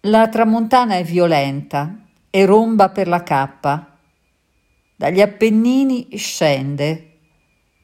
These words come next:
Nella tua tana patisci forse senza fuoco.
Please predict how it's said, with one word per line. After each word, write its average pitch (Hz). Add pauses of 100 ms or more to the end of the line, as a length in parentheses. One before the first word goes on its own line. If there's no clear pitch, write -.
(680)
Nella 233
tua 233
tana 233
patisci 156
forse 135
senza 156
fuoco. 143